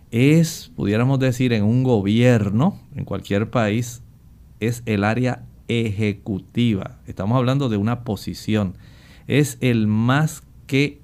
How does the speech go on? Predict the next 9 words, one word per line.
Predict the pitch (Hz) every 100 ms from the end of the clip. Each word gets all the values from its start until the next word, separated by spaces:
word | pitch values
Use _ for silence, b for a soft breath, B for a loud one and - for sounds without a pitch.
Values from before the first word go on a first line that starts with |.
| -
manda, | 104 104 120 123 113 98 90 - -
es | - 113 -
el | 127 120 117 -
que | 113 104
ordena. | 101 92 87 107 120 101 95
No | 92 98 107
es | 160
que | - 139 127
haya | 123 127 135 139